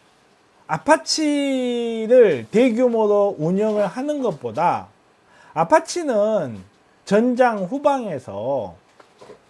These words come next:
화력 지원, 미사일 캐리어 역할만 해주고 드론을 대량 운영함으로써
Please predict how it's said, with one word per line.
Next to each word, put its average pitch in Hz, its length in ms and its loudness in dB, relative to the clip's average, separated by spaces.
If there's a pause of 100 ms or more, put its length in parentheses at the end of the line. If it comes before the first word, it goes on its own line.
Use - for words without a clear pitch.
(300)
화력 302 460 -2
지원, 151 420 -2
미사일 220 520 2
캐리어 240 440 -2
역할만 151 500 -8
해주고 151 640 0 (720)
드론을 277 640 4
대량 196 500 2
운영함으로써 196 1300 0